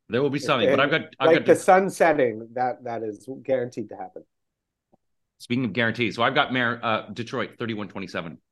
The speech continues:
Speaker 1: Talk
Speaker 2: Sure.
Speaker 1: guarantees,
Speaker 2: Very close.
Speaker 1: guarantee, guarantee that this will be a good game, New York Jets. Uh, and
Speaker 2: Ooh.
Speaker 1: the Buffalo Bills are playing each other. They played each other in week nine.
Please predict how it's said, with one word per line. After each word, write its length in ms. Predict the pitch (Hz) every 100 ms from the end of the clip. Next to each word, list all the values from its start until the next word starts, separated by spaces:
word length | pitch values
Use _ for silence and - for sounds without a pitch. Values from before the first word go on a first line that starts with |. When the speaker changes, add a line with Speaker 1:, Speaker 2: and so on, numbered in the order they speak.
| _ _
Speaker 1:
Talk 140 | 160 160
Speaker 2:
Sure. 60 |
Speaker 1:
guarantees, 420 | 147 131 113 135 120
Speaker 2:
Very 160 | 123
close. 120 | 107
Speaker 1:
guarantee, 680 | 123 117 107 - 139 127 - _ _ _ -
guarantee 440 | 165 170 - 180
that 120 | 151 113
this 180 | 143
will 80 | -
be 100 | 110
a 40 | 95
good 180 | 107 85
game, 240 | 101 98
New 80 | 104
York 180 | 90 -
Jets. 420 | 113 - - - _ _ _ _
Uh, 220 | - 92 90
and 200 | 113 104
Speaker 2:
Ooh. 20 |
Speaker 1:
the 80 | 92
Buffalo 340 | 131 139 151
Bills 400 | 131 123 123 92
are 120 | -
playing 280 | - 113 104
each 220 | 101 92 104
other. 140 | 90
They 120 | 85
played 180 | 220 233
each 180 | 117 143
other 180 | 123 107
in 120 | 95
week 200 | 120 117
nine. 420 | 104 127 92 -